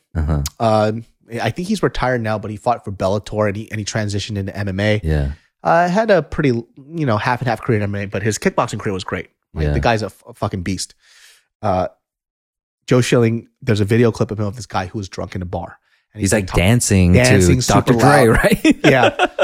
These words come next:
Speaker 2: Apparently, he was, like, a huge
Speaker 1: Okay.
Speaker 2: asshole in the bar. People
Speaker 1: All
Speaker 2: were
Speaker 1: right.
Speaker 2: irritated as,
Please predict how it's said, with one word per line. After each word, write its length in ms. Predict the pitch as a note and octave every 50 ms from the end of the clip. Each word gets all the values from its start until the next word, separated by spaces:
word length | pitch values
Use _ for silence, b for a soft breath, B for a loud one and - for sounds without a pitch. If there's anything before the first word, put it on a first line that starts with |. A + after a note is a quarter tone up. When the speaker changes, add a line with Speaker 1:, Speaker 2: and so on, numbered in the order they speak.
| - -
Speaker 2:
Apparently, 440 | - - E3 - E3 F#3 F#3 F3+ E3
he 160 | C#3+ - E3
was, 160 | D#3 C#3+ B2+ A#2+
like, 120 | A2 -
a 40 | G#2+
huge 280 | - - C#3+ C3 A#2 -
Speaker 1:
Okay. 60 | B2
Speaker 2:
asshole 300 | G#2+ G#2+ A2 - - A2+
in 60 | A2 G#2
the 60 | G2+
bar. 180 | G#2 G#2 G2
People 220 | G2+ - B2+ - E2+
Speaker 1:
All 60 | -
Speaker 2:
were 60 | G#2+
Speaker 1:
right. 100 | D#2 - A#2
Speaker 2:
irritated 400 | A#2 A2+ A#2 - A#2 G#2+ G#2 F#2+
as, 220 | F#2 - - -